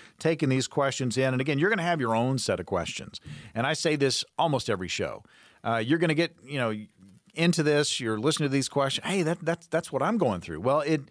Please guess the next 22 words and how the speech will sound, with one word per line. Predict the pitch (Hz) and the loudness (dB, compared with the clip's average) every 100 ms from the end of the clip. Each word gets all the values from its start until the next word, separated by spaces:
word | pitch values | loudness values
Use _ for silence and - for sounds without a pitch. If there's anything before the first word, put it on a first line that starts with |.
| _ | _
it | 147 143 | -4 2
might | 214 247 104 | 2 2 -4
be. | 85 82 117 _ 135 | -8 -10 -16 _ -2
It | |
might | 175 | -2
be | 175 | 0
similar, | 143 220 220 123 90 113 _ - 147 | 0 2 2 2 0 -6 _ -6 0
but | 147 | 0
it's | - | 0
not | 160 156 | -2 -2
your | 131 147 147 135 | 2 4 4 2
situation. | 107 - 101 80 - 92 | -4 -6 -4 -4 -6 -6
Just | 135 | -2
remember | 170 180 165 | 2 2 2
that. | 127 92 - - | 0 -2 -10 -14
It's | 104 | -6
unique | 123 131 196 196 | -2 2 0 0
to | 220 | 0
you, | 190 104 - | 2 0 -2
and | 101 135 | -4 0
your | 147 | 0
plan | - 220 262 180 101 73 62 | 0 -2 0 0 -2 -8 -18